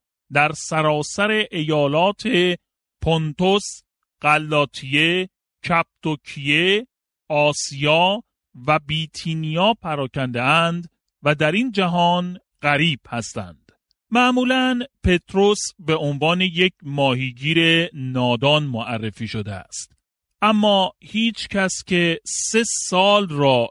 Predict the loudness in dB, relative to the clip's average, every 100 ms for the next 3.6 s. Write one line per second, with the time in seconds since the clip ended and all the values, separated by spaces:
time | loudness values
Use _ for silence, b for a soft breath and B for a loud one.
0 | -2 0 0 2 -2 0 -6 -6 -4 0
1 | 2 2 -2 -8 -6 -2 -2 0 -2 -2
2 | -4 -4 -4 -4 -2 -2 0 0 0 -4
3 | -6 -6 0 2 2